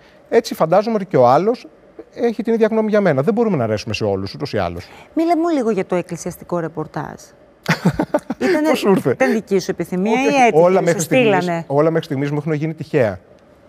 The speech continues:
Speaker 1: Δηλαδή, πραγματικά, ευγνωμονώ το Θεό που ήμουν τυχερός και πήγαν τα πράγματα όπως πήγαν. Δηλαδή, εγώ στην, αυτό ξεκίνησε στην ερτ, όταν ήμουν στις ειδήσεις. Εγώ στην ερτ είχα πάει ως φιλόλογος.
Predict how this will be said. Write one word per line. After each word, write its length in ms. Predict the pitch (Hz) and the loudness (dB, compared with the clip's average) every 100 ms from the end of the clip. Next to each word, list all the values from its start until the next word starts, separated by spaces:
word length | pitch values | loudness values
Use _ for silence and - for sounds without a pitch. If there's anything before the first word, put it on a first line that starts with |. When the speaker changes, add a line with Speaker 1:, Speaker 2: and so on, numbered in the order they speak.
| - | -8
Speaker 1:
Δηλαδή, 340 | 120 117 139 | -2 0 0
πραγματικά, 800 | 147 139 131 117 104 117 123 165 - | 0 0 0 -2 0 2 4 2 -2
ευγνωμονώ 520 | 131 131 120 120 151 | -6 -2 -2 -2 -2
το 100 | 156 | 0
Θεό 360 | 127 117 123 156 | 0 4 4 2
που 120 | 156 | -2
ήμουν 200 | 170 170 | -4 -4
τυχερός 600 | 143 131 113 113 151 185 - | -6 -4 0 2 2 0 -10
και 160 | - 151 | -4 -4
πήγαν 360 | - 160 165 | -4 -2 0
τα 80 | 160 | 0
πράγματα 320 | 135 160 175 | 0 0 -2
όπως 160 | 165 160 | -6 -6
πήγαν. 340 | 156 123 92 90 - - - | -4 -4 -4 -10 -20 -18 -4
Δηλαδή, 240 | 127 135 | 0 4
εγώ 140 | 151 | 4
στην, 220 | 160 170 151 - - | 2 -4 -10 -12 -8
αυτό 280 | 127 185 | -4 -2
ξεκίνησε 420 | 185 - 156 190 196 | -4 -6 -4 -4 -4
στην 180 | 196 | 0
ερτ, 200 | 160 127 | 2 2
όταν 180 | 123 139 | 0 -2
ήμουν 140 | 151 143 | 0 -2
στις 160 | 139 | -4
ειδήσεις. 340 | 123 107 - - | -4 -4 -6 -12
Εγώ 180 | 127 147 | -6 -4
στην 220 | - 156 | -4 -2
ερτ 160 | 147 156 | -2 -2
είχα 140 | 180 | -4
πάει 140 | 180 196 | -2 -4
ως 80 | |
φιλόλογος. 580 | - 185 151 107 95 - | -4 0 0 0 -6 -12